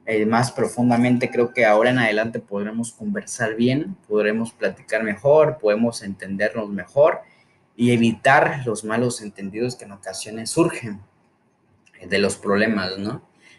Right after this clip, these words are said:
Entonces, me llevo eso. Este, muchas gracias por poder instruirnos, profesora, en este proyecto, porque realmente es muy importante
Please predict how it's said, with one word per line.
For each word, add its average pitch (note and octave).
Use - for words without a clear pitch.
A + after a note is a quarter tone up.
Entonces, A#2
me G#2+
llevo A#2
eso. A#2+
Este, G2
muchas A2
gracias A2+
por -
poder G#2+
instruirnos, A2+
profesora, A2
en G#2+
este G#2
proyecto, G#2
porque D#3
realmente C#3+
es A#2+
muy C3
importante B2+